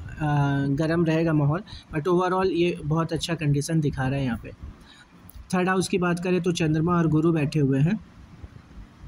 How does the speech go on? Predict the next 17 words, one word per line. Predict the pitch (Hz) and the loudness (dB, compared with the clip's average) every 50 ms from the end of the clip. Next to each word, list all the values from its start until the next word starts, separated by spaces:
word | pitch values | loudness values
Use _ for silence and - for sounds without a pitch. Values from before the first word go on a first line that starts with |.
| - - - - - - - - - - - - - | -16 -10 -10 -12 -12 -12 -16 -18 -18 -18 -14 -6 -2
चंद्रमा | 180 175 175 180 190 202 202 | 0 2 2 4 4 4 2
और | 196 185 | 2 2
गुरु | 175 190 190 202 190 | 2 2 2 2 2
बहुत | 160 156 165 170 170 | 2 2 0 0 0
अच्छा | 175 156 - - 185 180 185 - - 165 | -2 -2 -2 -2 -2 -2 -2 -4 -2 0
योग | 156 160 170 175 175 170 | 2 4 4 2 2 2
कहा | 170 156 165 | 0 2 2
जाता | 160 160 151 147 165 | 2 0 0 0 0
है | 165 151 | 0 0
गजकेसरी, | 147 139 147 - 151 143 156 160 165 | 0 0 0 0 0 2 2 4 4
ये | 165 160 170 165 131 151 147 - | 4 4 4 2 0 -4 -6 -4
कमाल | 156 143 151 151 156 156 147 | -2 0 2 2 0 0 0
का | 165 160 | 0 0
होता | 147 143 139 131 - 143 | 0 0 0 -2 -2 0
है। | 143 165 196 | 0 0 0
ठीक | - - - 151 147 | -4 -4 -6 -4 -4
है, | 214 | -4